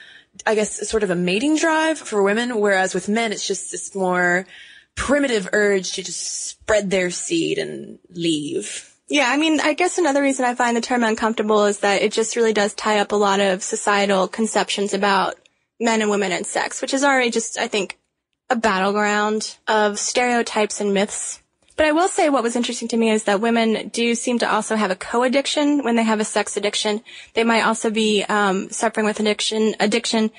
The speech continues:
Speaker 2: to alcohol, an eating disorder,
Speaker 1: Mm-hmm.
Speaker 2: some sort of impulse control problem could possibly be the thing that kind of triggers this constant need for sexual gratification.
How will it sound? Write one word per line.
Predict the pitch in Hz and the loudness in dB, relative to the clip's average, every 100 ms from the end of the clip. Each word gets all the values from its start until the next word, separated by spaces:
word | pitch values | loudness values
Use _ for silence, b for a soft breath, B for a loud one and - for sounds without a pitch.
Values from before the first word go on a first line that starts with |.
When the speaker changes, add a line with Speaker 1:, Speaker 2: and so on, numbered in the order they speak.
| B B | B B
Speaker 2:
to | - | 0
alcohol, | 240 269 269 269 254 247 | 0 0 0 2 2 2
an | 220 185 | 0 -2
eating | 220 240 247 | -2 -2 -2
disorder, | 233 254 240 240 | -2 0 2 2
Speaker 1:
Mm-hmm. | 190 | 2
Speaker 2:
some | 269 294 | 2 0
sort | 330 277 | 0 0
of | - | 0
impulse | 220 240 240 233 | -2 0 0 -2
control | - 220 226 208 | -2 0 2 0
problem | - 208 208 202 196 - B B - | 2 0 2 2 0 -4 B B -6
could | 247 | -2
possibly | 247 233 233 233 | 0 0 0 0
be | 220 | 0
the | 214 | 0
thing | 214 208 | 0 0
that | - | 0
kind | - 208 | 0 0
of | |
triggers | 190 - 214 196 185 208 - B B B | 0 0 2 2 2 -2 -6 B B B
this | 214 - | -2 0
constant | - 214 - 202 | 0 -2 0 -2
need | 208 196 - 196 - | 2 2 0 -4 -6
for | - 196 | -2 0
sexual | - 185 208 196 | 0 0 -2 0
gratification. | 175 - 226 - - 220 | -2 -2 -6 -4 -2 -4